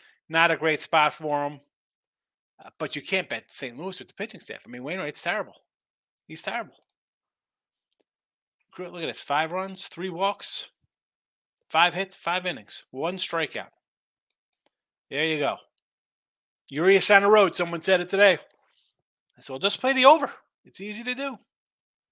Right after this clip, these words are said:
I need, uh, Peralta to get a, a ribby for me, though, my ribby props.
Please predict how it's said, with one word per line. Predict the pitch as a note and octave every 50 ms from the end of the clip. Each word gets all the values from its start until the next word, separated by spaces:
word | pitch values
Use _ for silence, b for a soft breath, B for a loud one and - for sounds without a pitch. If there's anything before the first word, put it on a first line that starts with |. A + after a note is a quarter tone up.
| _ _ _ _ _ _ _ _ _ _ _ b b b b b b b b b
I | - D3
need, | F3 G3 G3+ G3
uh, | G3+ G3 F#3+ F3+
Peralta | F#3 - D#3+ F3+ G#3+ - - - D3 B2+
to | - - C#3+ C3
get | D3+ D3+ C#3+
a, | D3 C#3+ C#3 C#3+ D3+ D3+
a | D3
ribby | C3 D3+ G3 A3 A3+ -
for | - - B2+ A2
me, | A2+ A2
though, | A2 A#2 A#2+ B2
my | B2 A#2+ A#2
ribby | A#2 D3+ F#3 G3 D3
props. | A#2+ C3 B2 A#2+ C3 - - -